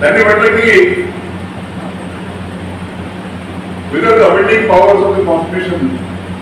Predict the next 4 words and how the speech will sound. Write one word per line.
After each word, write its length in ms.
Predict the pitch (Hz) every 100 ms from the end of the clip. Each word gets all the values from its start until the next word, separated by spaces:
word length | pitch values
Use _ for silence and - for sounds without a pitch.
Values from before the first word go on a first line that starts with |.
| - - - - - - 139
can 180 | 143 151
be 100 | 165 - - - - - - - - - - - - - - - -
so 120 | 190 185
constituted 540 | - - - 330 -